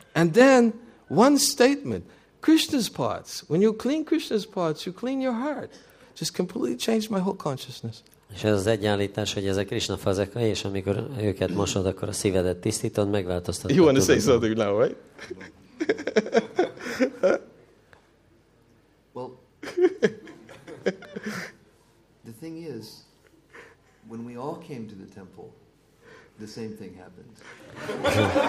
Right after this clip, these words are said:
Speaker 2: Arra van szó, hogy minden-, mindannyian, mikor jöttünk a templomba, akkor ugyanezt történt velünk.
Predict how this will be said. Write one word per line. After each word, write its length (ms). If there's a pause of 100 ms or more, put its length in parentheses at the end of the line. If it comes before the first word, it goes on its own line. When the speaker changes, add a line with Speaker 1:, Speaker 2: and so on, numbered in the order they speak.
(760)
Speaker 2:
Arra 260
van 140
szó, 160
hogy 140
minden-, 460
mindannyian, 460
mikor 260
jöttünk 320
a 100
templomba, 440
akkor 200
ugyanezt 420
történt 400
velünk. 280